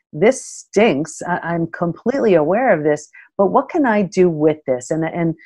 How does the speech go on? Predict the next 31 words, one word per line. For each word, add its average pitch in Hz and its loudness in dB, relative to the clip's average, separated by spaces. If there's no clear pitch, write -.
you 220 2
know, 202 4
people 269 0
in 233 2
my 196 2
community, 185 0
we 214 2
kind 269 -2
of, 208 -4
it's 220 0
a 240 6
very 269 4
different 202 -2
community 165 -2
because 156 -2
it's - -8
really 190 2
not 175 2
about, 147 2
uh, 143 -6
commiserating 151 0
and 131 -6
staying 139 -6
stuck. - -6
Of 127 -6
course, - -4
we 180 -2
wanna 127 -4
learn 175 -4
from 127 -4
it, - -10